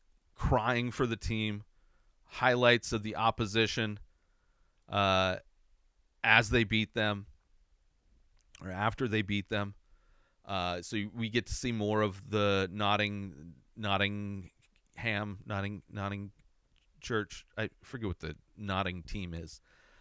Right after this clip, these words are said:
Uh, but we see a little bit, they, the docuseries kinda keeps up with them as well. Um, but you're seeing all the people of Wrexham just, like, breaking down because, like, what they've wanted for so long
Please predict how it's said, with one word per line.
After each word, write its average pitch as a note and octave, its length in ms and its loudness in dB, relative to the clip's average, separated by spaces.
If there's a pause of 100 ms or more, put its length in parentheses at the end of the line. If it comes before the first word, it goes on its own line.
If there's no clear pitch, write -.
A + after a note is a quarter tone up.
(140)
Uh, G2+ 160 4
but A2+ 100 -2
we G3+ 140 2
see G3 460 0
a E3+ 60 2
little F3 200 2
bit, D3+ 240 0
they, D3 140 2 (120)
the C#3 280 -2 (420)
docuseries C3+ 680 2
kinda A#2 220 -6
keeps A#2 300 -6
up F#2+ 140 -2
with E2+ 120 -8
them A#2 220 0
as F#2 120 -8
well. A2 360 0 (680)
Um, E2+ 460 -6 (500)
but F#3+ 140 4
you're F#3+ 100 2
seeing C4 220 -2
all F3 120 8
the C#3 100 4
people E3 340 0
of G#2 140 0
Wrexham A2+ 500 -2
just, G2+ 220 -6
like, G2+ 140 -2 (120)
breaking A#2 440 -2
down F#2 380 2
because, G2+ 380 -4
like, F#2 220 0 (1800)
what A#2+ 320 2
they've C3 220 4
wanted A2 440 2
for B2+ 240 -4
so D3 420 0
long A2 580 2